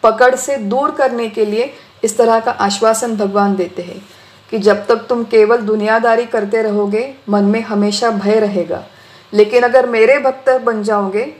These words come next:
तो मैं तुम्हें इस विनाश से बचा लूँगा। ये जो आश्वासन है भगवान का, ये केवल प्राथमिक स्तर के साधक को है, प्राथमिक स्तर के अभ्यासक को है।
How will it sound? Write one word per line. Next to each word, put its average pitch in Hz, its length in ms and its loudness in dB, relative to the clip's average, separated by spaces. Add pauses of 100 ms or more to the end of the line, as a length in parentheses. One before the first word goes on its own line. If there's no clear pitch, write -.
तो 214 80 0
मैं 220 180 -2
तुम्हें 226 340 -4
इस 226 220 -6
विनाश 208 400 2
से - 260 -4
बचा 208 380 -2
लूँगा। 202 440 -4 (380)
ये 214 120 6
जो 233 240 0
आश्वासन 233 600 0
है 233 60 -6
भगवान 196 460 -4
का, 208 340 -6 (100)
ये 202 100 6
केवल 214 260 0
प्राथमिक 220 640 -2
स्तर 214 260 -2
के 220 180 0
साधक 202 500 -4
को 208 60 -2
है, 202 340 -4 (120)
प्राथमिक 208 500 -2
स्तर 208 280 -2
के 226 240 -4 (460)
अभ्यासक 214 640 0
को 220 100 -2
है। 196 240 -8